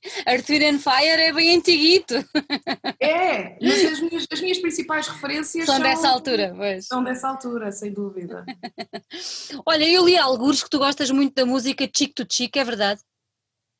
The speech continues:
Speaker 2: Eh, a música original?
Speaker 1: A original.
Speaker 2: Sim. <laughs>
Speaker 1: Porquê? Reporta-te a alguma fase da tua vida ou alguma situação?
Speaker 2: Ah,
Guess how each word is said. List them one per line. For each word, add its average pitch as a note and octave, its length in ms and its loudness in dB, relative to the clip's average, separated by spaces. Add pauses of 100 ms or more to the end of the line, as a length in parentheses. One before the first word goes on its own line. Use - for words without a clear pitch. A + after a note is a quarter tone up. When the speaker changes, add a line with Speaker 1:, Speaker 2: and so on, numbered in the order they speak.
(680)
Speaker 2:
Eh, G#3+ 500 -4
a A3+ 40 0
música A3+ 1040 -4 (100)
original? G#3+ 680 -2
Speaker 1:
A G3+ 100 -2
original. G#3+ 580 0 (420)
Speaker 2:
Sim. A#3 720 -6
<laughs> - 600 -6 (1500)
Speaker 1:
Porquê? B3 560 4
Reporta-te D4 640 0
a C4+ 60 4
alguma C4+ 300 0
fase B3 280 0
da B3 120 2
tua B3 200 2
vida A#3 260 0
ou B3+ 60 2
alguma A3 240 -2
situação? F#3+ 580 -6 (1300)
Speaker 2:
Ah, G4+ 680 -2